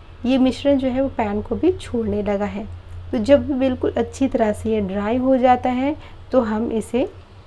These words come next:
एक plate में निकाल लेते हैं। तो देख सकते हैं friends, ये डो बिल्कुल अच्छा तैयार हो चुका है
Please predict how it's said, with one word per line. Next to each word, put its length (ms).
एक 220
plate 300
में 80
निकाल 380
लेते 280
हैं। 200
तो 140
देख 220
सकते 280
हैं 80
friends, 240
ये 100
डो 200
बिल्कुल 360
अच्छा 280
तैयार 440
हो 160
चुका 260
है 220